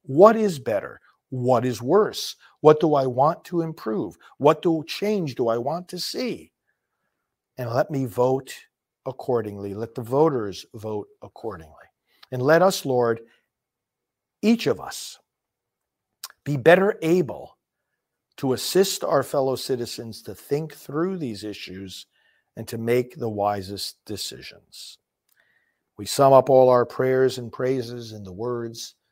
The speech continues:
that your Son taught us. "Our Father, who art in heaven, hallowed be thy name. Thy kingdom come. Thy will be done on earth as it is in heaven. Give us this day our daily bread, and forgive us our trespasses,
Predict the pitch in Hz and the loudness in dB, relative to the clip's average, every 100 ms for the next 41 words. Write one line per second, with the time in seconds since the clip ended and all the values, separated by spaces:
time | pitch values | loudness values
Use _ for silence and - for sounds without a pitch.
0 | _ _ _ _ 85 110 113 - 131 131 | _ _ _ _ -10 -8 -6 -6 -6 -6
1 | - 69 62 - - - - _ _ _ | -8 -8 -8 -12 -14 -16 -18 _ _ _
2 | _ _ 117 120 120 - 85 65 - - | _ _ 2 4 4 2 -8 -10 -16 -20
3 | _ _ - 117 113 113 - 113 98 82 | _ _ -4 0 2 0 -4 -14 -14 -16
4 | - 85 _ _ _ _ _ - 214 220 | -20 -20 _ _ _ _ _ 6 10 10
5 | 190 165 180 165 160 147 104 - _ _ | 10 6 -2 -2 -4 -8 -12 -16 _ _
6 | _ _ _ - 113 110 127 123 117 120 | _ _ _ -8 -6 -4 -4 -4 -6 -8
7 | - 156 117 76 _ _ _ - - 131 | -6 -6 -6 -14 _ _ _ -20 -2 6
8 | 147 170 170 190 175 175 156 160 165 135 | 6 6 6 4 2 0 -2 -2 -2 -6
9 | 123 147 147 139 123 139 123 127 127 110 | -6 -8 -6 -6 -6 -6 -6 -6 -8 -12
10 | 95 71 - _ _ _ _ _ _ _ | -12 -14 -18 _ _ _ _ _ _ _
11 | _ _ _ 156 165 202 - 202 190 165 | _ _ _ 6 8 8 4 -2 -2 0
12 | 156 185 196 156 123 123 123 110 165 220 | 2 2 2 0 0 -2 -4 -4 -4 -4
13 | 208 143 - 139 196 208 196 190 185 196 | -4 -6 -8 -4 -4 -4 -4 -4 -4 -6
14 | 202 - 90 - - - - | -8 -8 -12 -12 -18 -20 -20